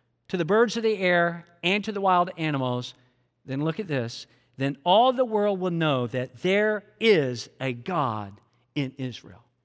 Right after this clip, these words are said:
This is that God within that David has. This is such a huge part of the story. David had, and you can't miss this, David had spiritual enthusiasm. He had God within him.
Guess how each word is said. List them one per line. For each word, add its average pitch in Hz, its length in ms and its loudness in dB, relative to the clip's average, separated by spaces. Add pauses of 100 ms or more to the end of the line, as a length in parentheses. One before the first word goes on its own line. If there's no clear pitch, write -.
(600)
This 277 420 2
is 247 200 0
that 202 280 6
God 247 360 4
within 196 720 2
that 151 180 -2
David 175 380 0
has. 123 560 -8 (220)
This 285 160 0
is 277 140 -2
such 269 240 0
a 233 120 2
huge 254 560 -2 (280)
part 247 240 4
of 240 40 -2
the 240 80 0
story. 220 540 2 (400)
David 294 420 4
had, 220 480 2
and 220 120 -2
you 254 80 -2
can't 277 260 0
miss 247 220 0
this, 190 200 0 (260)
David 285 420 4
had 226 240 0
spiritual 277 560 2
enthusiasm. 214 720 0 (180)
He 277 140 4
had 247 240 4
God 254 340 4
within 240 300 2
him. 175 180 -2